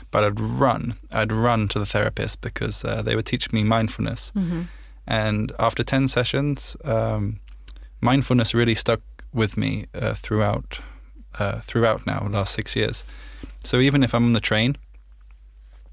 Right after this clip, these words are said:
Speaker 1: just to learn how to focus on my breathing, um,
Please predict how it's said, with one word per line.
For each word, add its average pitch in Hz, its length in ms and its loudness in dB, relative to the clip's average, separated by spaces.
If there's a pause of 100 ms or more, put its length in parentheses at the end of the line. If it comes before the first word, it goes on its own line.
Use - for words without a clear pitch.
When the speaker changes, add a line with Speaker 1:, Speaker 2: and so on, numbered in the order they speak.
(140)
Speaker 1:
just 127 220 2
to 120 100 4
learn 110 340 4
how 107 140 2
to 107 400 0
focus - 380 -2
on 107 220 2
my 107 120 2
breathing, 110 440 2 (1000)
um, 104 560 -2